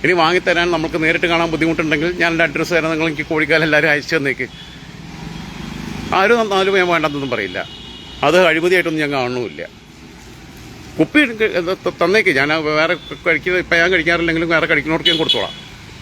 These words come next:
അപ്പോൾ തൽക്കാലം ഈ പരിപാടി നിർത്തിക്കോ. വെറുതെ ചൊറിഞ്ഞ് ചൊറിഞ്ഞ് ചൊറിഞ്ഞ് വീണ്ടും ഞാൻ പറഞ്ഞല്ലോ, അണ്ണാക്കിൽ കൈയിട്ട് ഇങ്ങനെ കടുപ്പിക്കാൻ നിൽക്കണ്ട. നിങ്ങൾക്ക് പറ്റണോരത്ത് പോയിട്ട് പറഞ്ഞാൽ മതി. നിങ്ങൾ ചിലവാകുന്നിടത്ത് പോയിട്ട് ചിലവാക്കുക.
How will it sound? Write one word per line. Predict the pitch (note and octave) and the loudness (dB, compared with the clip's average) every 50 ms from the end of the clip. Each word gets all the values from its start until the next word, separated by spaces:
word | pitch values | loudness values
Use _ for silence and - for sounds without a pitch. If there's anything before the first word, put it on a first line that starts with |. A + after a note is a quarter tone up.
| - - - - - - - - - - - | -18 -18 -18 -18 -18 -18 -18 -18 -8 -4 -4
അപ്പോൾ | D#3 F#3+ | -4 -2
തൽക്കാലം | E3+ F3+ D3+ C#3+ E3 G3 G3 | 2 2 2 4 4 4 4
ഈ | E3+ D#3 | 4 2
പരിപാടി | - E3 C#3+ C#3 C#3+ E3 | 2 0 0 2 2 0
നിർത്തിക്കോ. | F#3+ F#3 E3 A2 - - G#2 F2 G#2 F2+ D#2+ - - - - - - - A#2 | 0 0 -2 -4 -4 -6 -6 -6 -6 -6 -8 -10 -16 -18 -16 -16 -8 -4 -2
വെറുതെ | B2 B2 C#3 D#3 F3+ | 0 2 4 4 4
ചൊറിഞ്ഞ് | - F#3+ D#3 C#3 C#3+ F#3+ F3+ | 2 2 0 2 2 2 2
ചൊറിഞ്ഞ് | F3 D3+ D3 E3+ F3 | 2 2 0 0 0
ചൊറിഞ്ഞ് | E3 D3+ C3 C#3 D3 F3 F#3+ F#3+ - - - - - - - A2+ | 0 0 0 0 0 0 -2 -2 -4 -10 -12 -12 -12 -12 -6 -2
വീണ്ടും | B2 C#3+ D3+ D#3+ D#3+ F3+ G3+ G#3 G#3+ - | 2 2 2 2 2 2 0 0 0 -2
ഞാൻ | - D3+ D#3+ E3+ | -2 0 0 0
പറഞ്ഞല്ലോ, | F3+ D#3+ D#3+ D#3+ D3 C#3+ | 0 0 0 2 2 2
അണ്ണാക്കിൽ | C#3 C#3+ D3+ D#3 D#3+ D#3+ E3 D#3+ | 2 2 2 0 2 0 -2 -2
കൈയിട്ട് | - D#3+ D3 C#3+ C#3+ D#3+ E3 - - | 0 2 2 2 2 2 0 0 0
ഇങ്ങനെ | D3+ D3+ D#3 | 0 0 2
കടുപ്പിക്കാൻ | D#3+ D3+ C3 A2+ C3+ B2 D3 D#3 | 2 2 2 2 2 2 2 2
നിൽക്കണ്ട. | D3+ B2 - A#2+ A2+ A2 C3 D#3+ E3 - - - - - - - - - | 0 0 -2 -2 -2 0 -2 -2 -4 -8 -16 -16 -16 -16 -18 -10 -4 -2
നിങ്ങൾക്ക് | C3 C#3+ E3 F#3 - - | 0 0 0 -2 -2 0
പറ്റണോരത്ത് | C3 C3 - - C#3 D#3+ E3 E3 E3+ E3 - F#3+ | -2 -2 0 0 0 2 2 2 2 0 -2 -2
പോയിട്ട് | C#3 C3 B2+ C#3 C3+ - D3 C#3 D3+ D3 - | 0 0 -2 -2 -2 -2 -2 -2 -2 0 -2
പറഞ്ഞാൽ | B2 A2+ A2+ B2+ C3+ C3 A#2 | 0 0 0 0 0 0 0
മതി. | G#2+ A#2+ B2+ C#3 - - - - - - | 0 -2 -2 -4 -8 -14 -16 -16 -6 -2
നിങ്ങൾ | B2+ C#3 E3+ E3+ - - - D#3 - - | 0 2 2 2 0 -2 -4 -6 -2 0
ചിലവാകുന്നിടത്ത് | D#3 D3+ F3 F#3+ G3 G3 F#3+ F#3+ F#3+ F3 F#3 | 0 2 4 4 4 4 4 2 0 0 0
പോയിട്ട് | F#3 E3 D3+ F3 | 0 0 0 0
ചിലവാക്കുക. | D#3 D3 C#3+ C#3 C3 A#2+ - - D3 C#3+ C#3+ C3+ B2+ C3+ | 0 0 0 0 -2 -2 -2 -4 -6 -6 -6 -6 -6 -6